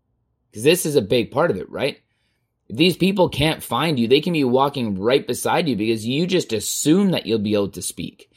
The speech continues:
You, you're assuming that you maybe haven't punctured a lung and you can yell out. That's why I wrap my whistle around my shoulder strap. So all I have to do is lean my head to the side and I strategically place it there.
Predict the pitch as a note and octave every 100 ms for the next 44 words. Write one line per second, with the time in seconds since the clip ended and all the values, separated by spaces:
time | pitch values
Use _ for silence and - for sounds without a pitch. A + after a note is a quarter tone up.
0 | - - - C#3+ E3 B2 D3 D#3+ B2 A#2+
1 | - - F3 F#3 D3+ A#2 G2 - _ _
2 | - A#2+ C#3 C3+ C3+ C3 C3 B2+ G#2+ -
3 | C3 B2+ A#2 A2 A2+ A2 F#2+ F2+ _ _
4 | _ - B2+ B2+ C3+ B2+ B2+ A#2+ G#2+ G2
5 | _ _ A2 B2+ C3 A#2+ G#2+ F2 - _
6 | _ _ _ _ _ _ - C#3 C3+ C#3
7 | B2 A#2+ C3 C#3 C3 B2+ B2 A#2+ C3+ C3
8 | B2 A#2+ A#2+ A#2 A2+ A2+ G#2+ - - -
9 | C3+ C3 B2+ - B2 A#2 - - A2+ B2+
10 | C3 B2 B2 A#2+ A#2+ G#2 A#2 B2 C3+ C#3
11 | C3+ B2+ A#2 A#2 A#2 A2+ A2 - A2 G#2+
12 | G#2+ G#2 G#2 - - - - C#3 B2 C#3+
13 | D3 D3 - C3+ A2+ - A#2+ B2 A#2 F#2
14 | G2+ F#2+